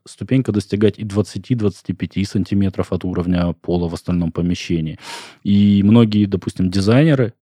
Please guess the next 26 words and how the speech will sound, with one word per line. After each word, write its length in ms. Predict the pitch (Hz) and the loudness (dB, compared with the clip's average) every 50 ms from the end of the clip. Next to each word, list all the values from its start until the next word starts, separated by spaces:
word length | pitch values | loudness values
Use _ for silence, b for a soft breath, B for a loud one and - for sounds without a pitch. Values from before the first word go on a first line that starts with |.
| _ - | _ -6
а, 420 | - 95 98 - 95 95 95 92 - | -2 0 2 2 2 2 0 0 -2
которые 360 | - 90 - 98 98 95 92 | -4 -2 -2 0 2 2 2
не 220 | 95 98 110 113 101 | 4 4 4 4 2
вникают 500 | 98 101 98 98 - 101 92 90 80 - | 2 0 0 0 0 0 0 0 -4 -6
в 80 | _ | _
технические 600 | - - - - 87 82 - - - - - 87 | -12 -10 -6 -6 -6 -6 -6 -10 -10 -6 -6 -6
аспекты, 460 | 85 - - - 127 127 - - - - | -6 -2 0 0 0 0 0 -6 -8 -8
они 260 | - 90 95 101 101 101 | -6 -2 0 0 2 0
обращ-, 320 | 98 92 98 - - - - | 0 -2 -4 -6 -6 -10 -12
рисуют 440 | - 95 101 98 - - 104 92 - _ | -4 -4 -4 -2 0 -2 -2 -2 -4 _
кр-, 160 | - 95 - - - - | -20 -20 -20 -20 -16 -6
красивую 440 | - 98 - - - 90 85 82 | -4 -4 -4 -2 -6 -6 -6 -4
картинку 380 | - 90 85 - 147 147 - 107 | -4 -6 -2 0 0 0 0 -2
для 80 | 90 - | -4 -4
человека, 260 | - - 87 - 87 | -4 -6 -4 -2 0
не 140 | 92 104 104 | 0 0 2
вникают 520 | 104 117 123 - 107 90 85 82 - - | 2 0 2 2 0 0 0 -2 -4 0
в 40 | 98 | 0
это 240 | 120 143 - - - | 2 2 2 -2 -4
и 400 | - - 107 104 104 104 98 90 | -2 -2 0 2 2 2 0 -2
делают 520 | 90 92 101 117 113 107 95 85 - _ _ _ _ _ _ - | -2 0 2 2 2 2 0 -2 -6 _ _ _ _ _ _ -4
на 160 | 92 92 92 | -2 -2 -2
картинке, 440 | - - 98 - - 175 190 - 143 | -2 -4 -2 2 4 4 4 4 2
что 180 | - - - 98 | 0 0 0 2
оно 160 | 104 113 101 | 2 4 4
ровное. 380 | 101 92 80 80 76 73 - | 2 2 0 -4 -8 -10 -12